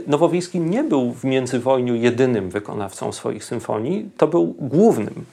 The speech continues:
W momencie, kiedy Nowowiejski był u szczytu możliwości wirtuozowskich i urabiania rynku, że tak powiem, bo on doprowadził do tego, że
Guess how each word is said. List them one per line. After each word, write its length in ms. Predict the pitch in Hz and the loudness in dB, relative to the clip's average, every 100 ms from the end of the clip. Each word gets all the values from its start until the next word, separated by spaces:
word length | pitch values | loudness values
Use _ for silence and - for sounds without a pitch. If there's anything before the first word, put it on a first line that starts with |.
| _ - - | _ -20 -4
W 100 | 123 | 2
momencie, 420 | 139 208 208 143 | 4 4 2 2
kiedy 500 | - 139 135 131 - 120 | 4 6 6 4 2 0
Nowowiejski 760 | 127 131 123 151 - 131 123 - _ - - | 2 2 0 -2 -4 -6 -6 -10 _ -16 4
był 220 | 139 156 | 6 6
u 60 | |
szczytu 540 | - - 180 131 117 127 - - | 2 4 4 4 2 0 -8 0
możliwości 640 | 123 123 123 123 - 123 | 2 4 6 4 4 0
wirtuozowskich 800 | 120 120 117 117 127 - 131 - | 0 4 4 6 4 2 -6 -6
i 100 | 160 - | -6 2
urabiania 720 | 156 143 120 143 160 139 123 | 6 8 8 4 4 4 6
rynku, 420 | 139 131 - 107 | 4 2 0 0
że 120 | 101 | 0
tak 180 | - 104 | -2 -2
powiem, 360 | - 98 110 | 0 0 0
bo 120 | 127 120 | 4 4
on 80 | |
doprowadził 500 | 127 123 160 202 208 | 4 4 4 2 0
do 120 | 147 131 | 2 2
tego, 260 | 135 165 | 2 0
że 220 | 143 143 | 0 -2